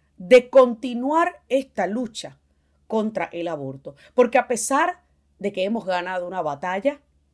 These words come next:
todavía estamos librando esta guerra contra el mal. Y me acompaña para ello el pastor Armando Vera.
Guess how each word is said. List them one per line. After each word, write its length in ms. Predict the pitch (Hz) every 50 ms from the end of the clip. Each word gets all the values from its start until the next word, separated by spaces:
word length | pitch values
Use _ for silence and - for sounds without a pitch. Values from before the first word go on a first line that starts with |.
| _ _ _ _ _ _ _ _ _ _ _ _ -
todavía 460 | 208 196 175 165 165 196 254 254 202
estamos 360 | - - 196 196 220 220 185
librando 600 | 190 165 156 156 185 190 190 175 160 151 - - -
esta 320 | 185 147 - - - 135
guerra 380 | 135 147 147 143 143 - 120 -
contra 380 | - 131 131 127 - 123 120
el 80 | 123 131
mal. 260 | 127 117 117 127 135 _ _ _ _ _ - - - _
Y 100 | - 226
me 120 | 220 254 294
acompaña 600 | 320 - 294 247 220 - 220 220 226 220 214 214
para 240 | 233 226 226 196 170
ello 360 | 156 160 160 156 185 208 - _ _ _ _ _ _ -
el 180 | 233 262 269 -
pastor 600 | - 208 190 - - - - 214 214 214 220 - _ _ _ _ _ -
Armando 760 | 190 185 175 180 190 196 202 202 202 196 190 190 190 190 _ _
Vera. 480 | - 160 185 190 190 190 190 190 -